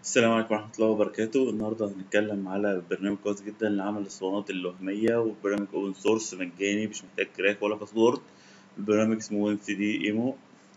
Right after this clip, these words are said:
أول ما بتدخل على الموقع بتلاقي عملية download، فبتعمل داونلود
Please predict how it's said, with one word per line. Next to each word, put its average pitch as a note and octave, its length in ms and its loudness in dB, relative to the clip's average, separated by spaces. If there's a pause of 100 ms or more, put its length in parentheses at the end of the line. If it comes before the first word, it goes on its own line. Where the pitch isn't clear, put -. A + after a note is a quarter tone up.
(200)
أول A#2 180 2
ما G#2+ 120 2
بتدخل G#2 420 -4
على G2 360 2
الموقع A2 520 -2 (1400)
بتلاقي B2+ 280 10
عملية A#2+ 180 8
download، A#2 420 4
فبتعمل A#2 880 2
داونلود G2+ 320 2